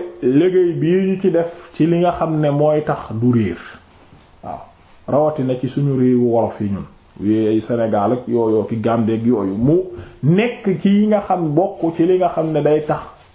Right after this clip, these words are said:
xam-xam bi en tout cas, mu moyen réer, du mu bañ a réer, nit ñi xam ko.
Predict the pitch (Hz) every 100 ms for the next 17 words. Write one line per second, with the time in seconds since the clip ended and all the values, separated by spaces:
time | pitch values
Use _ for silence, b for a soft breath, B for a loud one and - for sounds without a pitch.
0 | _ - 156 165 - 143 127 117 123 -
1 | _ _ _ _ - - - - - -
2 | - _ - 160 190 214 175 165 170 160
3 | 156 165 160 156 143 131 117 - - -
4 | 131 135 135 139 135 135 127 139 123 139
5 | 123 117 98 80